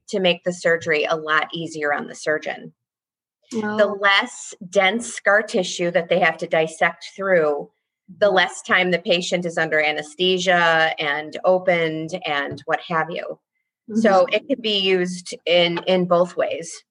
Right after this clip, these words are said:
Speaker 1: pre and post. It just depends on the case.
Speaker 2: Mm-hmm. Nice. And then how long do you wait after surgery?
Speaker 1: Um, eight weeks.
Speaker 2: Nice.
Speaker 1: Six,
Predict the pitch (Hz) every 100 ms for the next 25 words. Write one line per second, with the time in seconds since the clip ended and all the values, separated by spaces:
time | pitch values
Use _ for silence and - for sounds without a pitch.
0 | _ - 208 185 - 175 175 - 160 143
1 | - - - - _ _ _ _ - 240
2 | 247 330 311 262 202 190 180 - 147 147
3 | - - - _ _ _ 214 196 180 175
4 | 185 - _ 117 - - 123 - - -
5 | 202 196 202 214 214 196 190 180 180 185
6 | 185 180 175 170 170 - - 170 170 -
7 | 175 - 175 165 170 170 175 190 _ _
8 | _ _ _ - _ _ - 214 208 202
9 | 196 196 190 202 - 156 - - - -
10 | - - 185 _ _ _ _ _ _ _
11 | - 269 226 - - 330 -